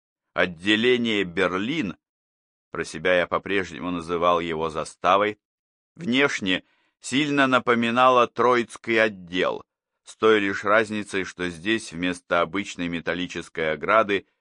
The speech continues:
присутствовала самая настоящая стена, бетонная,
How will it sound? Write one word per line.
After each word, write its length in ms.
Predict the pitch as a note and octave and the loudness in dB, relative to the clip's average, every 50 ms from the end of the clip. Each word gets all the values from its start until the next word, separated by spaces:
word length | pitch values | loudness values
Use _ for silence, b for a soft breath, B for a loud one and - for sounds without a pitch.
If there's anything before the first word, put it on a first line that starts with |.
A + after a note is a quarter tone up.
| _ _ _ _ _ | _ _ _ _ _
присутствовала 920 | - G#2 G#2+ G#2 - C#3+ D3 C#3 - - - B2+ B2 A#2+ A#2+ A#2+ A#2 A#2 A#2 | -4 -4 -4 -2 -4 -6 -8 -8 -10 -12 -6 -2 0 2 2 2 2 2 0
самая 420 | - - C3 C3 B2+ A#2+ A2+ A2 | 4 4 6 6 6 4 2 2
настоящая 840 | G#2+ G#2+ G#2 - - G#2 G2 G2+ G#2+ G#2+ G#2 - - G2+ G2 F#2+ F2+ | 0 -2 -4 -4 -2 0 0 2 2 2 0 -2 -4 -4 -4 -4 -4
стена, 600 | - - - - F#2+ G2 F2+ E2+ D2+ A1 - - _ _ _ _ _ _ _ _ _ _ _ _ _ | -6 -12 -10 -8 -6 -4 -4 -4 -4 -4 -6 -8 _ _ _ _ _ _ _ _ _ _ _ _ _
бетонная, 1000 | - B2+ D#3+ E3+ - _ - B2 B2+ B2 A#2 A2+ G#2+ G2+ G2 F#2 F2+ E2+ E2 - | -4 -2 -2 -2 0 _ 6 8 8 8 6 2 -2 -2 -2 -2 -2 -2 -4 -6